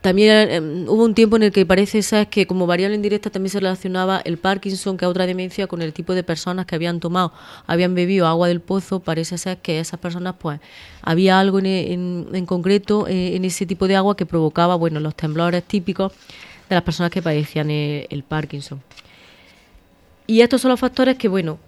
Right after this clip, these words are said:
que en cuanto al tema de la predisposición genética, sí es cierto,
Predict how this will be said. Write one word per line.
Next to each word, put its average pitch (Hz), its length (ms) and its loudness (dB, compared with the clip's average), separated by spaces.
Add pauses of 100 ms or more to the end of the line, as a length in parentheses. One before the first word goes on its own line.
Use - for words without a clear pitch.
(160)
que 175 480 0 (260)
en 202 140 -4
cuanto 202 240 0
al 190 100 -2
tema 240 220 0
de 247 60 4
la 247 100 0
predisposición 220 600 -2
genética, 220 640 -2
sí - 180 -2
es 202 100 0
cierto, 214 500 0